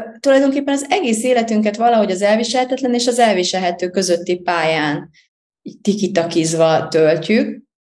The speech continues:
ahol a legnagyobb csúcs az nagyjából az a, az a high, az a magaslat, amit, ö, amit akkor érzünk, amikor egy nagyon-nagyon nagy mélypont után végre egy picit kilendülünk, és akkor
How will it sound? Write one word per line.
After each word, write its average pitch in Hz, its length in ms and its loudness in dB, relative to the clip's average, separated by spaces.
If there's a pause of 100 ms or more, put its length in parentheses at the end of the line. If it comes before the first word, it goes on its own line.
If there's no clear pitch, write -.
(480)
ahol 220 240 -2
a 233 100 4
legnagyobb 185 500 2
csúcs 170 500 -4 (540)
az 196 220 -4
nagyjából 190 480 0
az 180 160 2
a, 170 320 2
az 185 140 -4
a 160 80 -2 (120)
high, 160 340 0
az 185 120 2
a 160 280 4
magaslat, 170 680 -2
amit, 175 400 -2
ö, 156 240 4 (400)
amit 190 220 0
akkor 160 280 -2
érzünk, 165 460 0
amikor 175 300 -2
egy 175 140 2
nagyon-nagyon 160 800 0
nagy 160 240 0
mélypont 160 560 0
után 190 360 -2
végre 175 280 4
egy 147 100 -2
picit 160 280 -14
kilendülünk, 175 640 0
és 165 120 -4
akkor 165 400 2